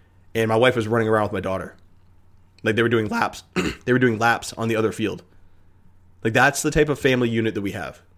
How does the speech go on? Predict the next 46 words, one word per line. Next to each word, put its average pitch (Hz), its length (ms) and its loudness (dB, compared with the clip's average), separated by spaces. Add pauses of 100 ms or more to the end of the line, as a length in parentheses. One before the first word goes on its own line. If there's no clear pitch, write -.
We 113 100 -4
go 117 140 2
out, 127 180 4
we 117 80 -2
do 113 180 -4
things, 113 200 -4
we 107 80 -8
have 120 200 0
fun, 107 400 -4
we, 107 120 -8
we 107 140 -10
eat 120 180 -4
healthy, 117 320 0
we 107 100 -4
talk 131 300 0
about 127 400 2 (180)
money, 127 380 2
we 113 120 -8
talk 117 280 -4
about 107 420 -2 (320)
church, - 480 2
we 110 80 -8
talk 117 240 -2
about 107 460 0 (680)
freaking 147 520 0
every-, 139 200 2
there's 131 160 2
nothing 156 260 4
off 135 140 2
limits. 123 400 -2
We 113 100 -6
talk 160 180 2
about 139 120 4
everything 98 380 0 (1000)
because 127 220 -2
I 131 40 4
want 120 180 2
them 131 100 -6
to 139 80 -4
know 156 160 2
and 95 80 0
I - 20 2
wanna 127 160 4
connect 165 300 -2
with 90 80 -6
them. 67 200 -12